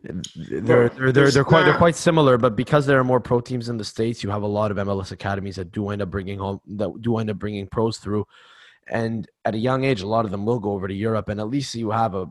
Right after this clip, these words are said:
Speaker 1: a fairly competitive national team. I just don't think, I don't think it's realistic to assume that you'd ever be, that in the next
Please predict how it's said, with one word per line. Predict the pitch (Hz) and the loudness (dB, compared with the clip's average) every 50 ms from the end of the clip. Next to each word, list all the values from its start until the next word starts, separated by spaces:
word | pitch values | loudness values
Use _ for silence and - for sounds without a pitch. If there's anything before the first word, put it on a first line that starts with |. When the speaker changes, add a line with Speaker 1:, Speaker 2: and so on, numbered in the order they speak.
| - 55 | -12 -14
Speaker 1:
a | 62 58 55 - 87 | -14 -12 -12 -12 -12
fairly | 110 - - 117 113 110 104 | -12 -8 -6 -4 -4 -4 -6
competitive | - 104 92 - 113 107 101 92 90 | -8 -10 -10 -8 -8 -6 -6 -6 -6
national | 104 104 101 - - 92 | -8 -8 -8 -8 -12 -14
team. | - - 92 | -12 -10 -8
I | 98 107 | -8 -8
just | 107 107 107 | -8 -10 -10
don't | - 110 104 92 | -8 -8 -8 -8
think, | - 101 92 82 _ _ | -10 -12 -12 -12 _ _
I | - 104 | -12 -10
don't | 101 104 92 | -10 -10 -12
think | - 90 _ | -14 -20 _
it's | - - - | -20 -14 -12
realistic | 95 92 90 87 - - 76 | -10 -10 -10 -10 -14 -18 -20
to | _ - | _ -14
assume | 80 85 - - 92 85 | -14 -14 -14 -16 -16 -16
that | 85 82 | -16 -16
you'd | 82 87 85 | -14 -12 -12
ever | 90 87 92 87 | -10 -10 -10 -12
be, | 82 87 87 85 82 _ _ _ _ _ _ _ _ _ _ _ _ - - - - - - | -12 -12 -14 -14 -14 _ _ _ _ _ _ _ _ _ _ _ _ -4 -2 -2 -2 -2 -4
that | - 95 95 87 | -6 -6 -6 -4
in | 92 101 107 107 98 98 | -4 -4 -4 -4 -6 -6
the | 101 101 | -6 -6
next | 98 98 98 - - - | -6 -8 -8 -10 -14 -18